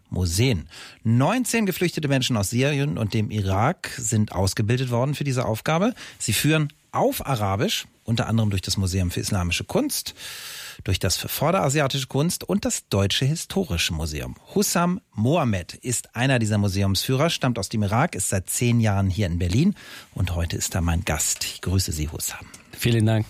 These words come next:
Speaker 2: für die Einladung.
Speaker 1: Hätten Sie gedacht, dass Sie mal ein Museumsführer werden?
Speaker 2: Das ist auch mein Ziel.
Speaker 1: Aber ganz, ganz früher? Also hätten Sie geglaubt, dass, dass Sie so mal arbeiten in so einem Bereich?
Speaker 2: Nicht so schnell.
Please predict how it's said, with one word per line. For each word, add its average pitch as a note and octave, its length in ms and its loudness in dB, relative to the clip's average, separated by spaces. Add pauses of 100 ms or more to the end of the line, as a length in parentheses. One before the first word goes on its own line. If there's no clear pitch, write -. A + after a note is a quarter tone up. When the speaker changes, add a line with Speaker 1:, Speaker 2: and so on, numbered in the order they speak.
(180)
Speaker 2:
für - 260 -4
die G#2 100 4
Einladung. F#2+ 380 2 (280)
Speaker 1:
Hätten B2 240 -2
Sie B2 80 4
gedacht, C#3+ 300 0
dass C3 80 -2
Sie D3 80 2
mal C3+ 240 2
ein C3 160 4
Museumsführer C#3 920 2
werden? D3 280 0 (320)
Speaker 2:
Das - 460 0 (400)
ist - 180 0
auch A#2 140 0
mein B2 180 2
Ziel. F#2+ 320 0 (140)
Speaker 1:
Aber A#2 180 -2
ganz, B2+ 240 0
ganz A3+ 220 2
früher? - 400 0
Also B2 120 2
hätten C3 180 0
Sie C3 80 2
geglaubt, B2+ 380 0
dass, - 220 -2
dass - 180 -2
Sie B2 120 0
so B2 160 2
mal C#3 200 2
arbeiten C3+ 360 0
in F3+ 100 2
so D3+ 120 0
einem D3 200 0
Bereich? E3+ 380 -2 (120)
Speaker 2:
Nicht D#3+ 220 4
so D3 100 2
schnell. G#2 280 0